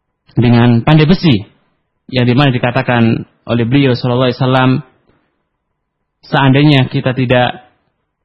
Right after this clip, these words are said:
memandaikan besi atau tidak memberikan besi kita kepada mereka, kita akan terkena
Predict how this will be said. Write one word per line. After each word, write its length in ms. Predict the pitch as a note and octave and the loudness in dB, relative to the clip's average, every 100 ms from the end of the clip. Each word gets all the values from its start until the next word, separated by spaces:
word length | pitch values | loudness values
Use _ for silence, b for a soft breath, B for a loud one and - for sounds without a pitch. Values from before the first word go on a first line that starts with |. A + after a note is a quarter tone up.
| _ _ | _ _
memandaikan 560 | C3+ C3+ C3 D3+ F3 D3+ | 0 2 2 0 0 0
besi 240 | C#3+ C#3+ B2+ | -2 -2 -4
atau 220 | A#2+ B2+ | -4 -2
tidak 240 | C3+ C3 | 0 0
memberikan 480 | B2+ B2 E3 D#3+ C3 | 0 0 -2 0 0
besi 160 | A#2+ C3+ | -2 -6
kita 240 | C3+ B2+ | -4 -4
kepada 240 | B2 A#2+ | -4 -2
mereka, 640 | A#2 B2+ D3+ C3 A#2+ B2 _ _ _ _ - | 0 -2 -2 -2 -4 -6 _ _ _ _ -8
kita 240 | B2+ B2 A2+ | -6 -2 -2
akan 160 | A#2 A2 | -2 -2
terkena 560 | - A#2+ A2+ A2 A2+ | 0 2 2 2 -2